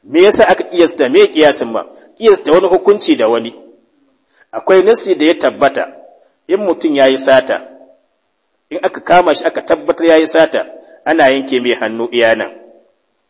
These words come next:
bakin ko'i. To, me zai sa ta a yanke mai bakin ko'i ɗin nan? Aka ce sai ya kai rabu'u dinar. Sai ya kai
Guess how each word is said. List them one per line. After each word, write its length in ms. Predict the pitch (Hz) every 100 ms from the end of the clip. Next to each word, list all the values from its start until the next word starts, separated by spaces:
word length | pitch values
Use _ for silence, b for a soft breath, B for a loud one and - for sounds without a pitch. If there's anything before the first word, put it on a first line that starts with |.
| _
bakin 320 | 123 - 135
ko'i. 400 | 131 135 123 90 - _ _ _ _ _ _
To, 140 | 156
me 160 | 147 226 208
zai 160 | 196
sa 200 | 180 170 139
ta 80 | 196
a 100 | 151
yanke 160 | 165 160 156
mai 160 | 135
bakin 200 | 120 147 139
ko'i 320 | 151 135 131
ɗin 160 | 127
nan? 160 | 113 80 - _ _ _
Aka 180 | 160 160
ce 160 | 147 143
sai 180 | - 156
ya 60 | 151
kai 180 | 151 151
rabu'u 240 | 151 -
dinar. 340 | 123 120 117 95 - - _ _ _ _ _ _ _
Sai 240 | - 165
ya 140 | 175 170
kai 260 | - 233